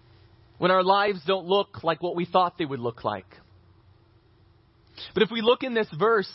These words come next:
this real community, this real relationship doesn't happen by accident. Look again at how active they are in making this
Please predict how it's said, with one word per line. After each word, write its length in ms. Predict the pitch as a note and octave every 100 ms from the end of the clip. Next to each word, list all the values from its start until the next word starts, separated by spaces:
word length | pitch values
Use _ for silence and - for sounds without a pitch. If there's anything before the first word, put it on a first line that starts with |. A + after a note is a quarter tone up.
| -
this 220 | G3 G#3
real 540 | E3+ A#3 B3+ A#3+ A3+ F#3+ - -
community, 460 | A#3 G#3 A#3 G#3 F#3+
this 200 | G3 G3+
real 220 | G#3 B3+
relationship 720 | A3+ G#3 G#3+ A3 G#3 - G#3+ D3+
doesn't 380 | F#3 G3+ G3+
happen 360 | - F#3 F#3 F3+
by 160 | E3 C#3+
accident. 560 | D3+ - - B2+ F#2 _ _ _ _ _ _ _ _ - -
Look 160 | A3 C4
again 280 | G3+ A#3+ A3+
at 100 | -
how 220 | G#3+ G3+
active 560 | D#3+ G3 G#3 G#3+ G3+ D3+
they 120 | C#3+ D#3+
are 340 | C#3+ D#3+ D#3+
in 220 | D#3 D3+ D3+
making 340 | E3 - E3+
this 140 | D3